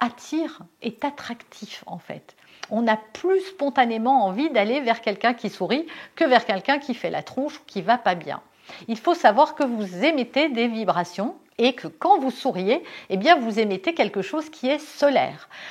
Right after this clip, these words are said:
Alors que quand vous faites la tronche, bah, vous émettez de mauvaises énergies, ce qui fait que les gens n'ont pas trop envie d'aller vers vous.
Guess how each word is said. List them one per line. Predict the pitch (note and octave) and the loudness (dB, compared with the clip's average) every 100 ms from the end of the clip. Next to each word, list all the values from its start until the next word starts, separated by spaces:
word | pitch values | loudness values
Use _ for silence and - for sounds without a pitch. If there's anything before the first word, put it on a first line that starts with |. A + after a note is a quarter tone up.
| - | 0
Alors | C4 C4 G#3 | 4 6 4
que | - | 2
quand | G3 E4 E4+ | 0 2 2
vous | B3 | 0
faites | A#3+ C4 G3+ - | -2 -2 -2 -6
la | F#3+ E3+ | -2 -2
tronche, | - D4+ G4 - - - | -2 -2 -2 -6 -18 -2
bah, | G3+ | 0
vous | F#3+ B3+ C4+ | 0 0 0
émettez | B3 A#3+ C#4 G#3 | 0 0 0 -2
de | F3 | -2
mauvaises | F#3+ C#4+ C#4+ G#3+ | 0 2 2 0
énergies, | G3+ F#3 F#3+ E4+ | 0 -2 -2 -4
ce | |
qui | - G#3+ | -4 -10
fait | - F#4 | -6 -6
que | - A#3 D4 | -4 -4 -2
les | F#3+ | -2
gens | F#3+ C#4 | -2 -4
n'ont | D4 F#3+ | -4 -6
pas | - F#4+ F#4 F4 | 6 10 12 10
trop | - D4+ | 4 4
envie | A#3 G3 D#4 | 6 4 0
d'aller | B3 G3+ C4 | 2 2 0
vers | F#3+ F#3 F3 | 0 0 0
vous. | D#3 A#3 | -4 -4